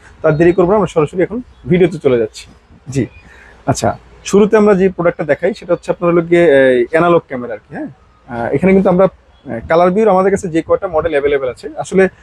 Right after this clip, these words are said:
অনেক প্রোডাক্ট নিয়ে দেখা যাচ্ছে আমরা কিন্তু চেষ্টা করি, আহ, ভিডিওতে, আহ, আপনাদেরকে অনেক কিছু খোলাসা করে বলার জন্য। তো দেখা যাচ্ছে তৈরি করতে গেলে ভিডিওটা অনেক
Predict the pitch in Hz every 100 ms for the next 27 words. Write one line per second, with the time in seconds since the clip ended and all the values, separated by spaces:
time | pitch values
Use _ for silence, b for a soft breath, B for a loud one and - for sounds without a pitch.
0 | b _ 190 220 - 185 160 143 151 180
1 | 185 - 175 185 196 196 196 - 208 214
2 | 220 214 _ _ _ _ 131 123 156 170
3 | 185 185 196 196 147 135 127 135 165 170
4 | 175 175 185 196 190 - 170 165 175 170
5 | 147 135 117 110 - 160 185 190 - 214
6 | - - - 208 214 214 226 220 220 160
7 | 175 190 190 185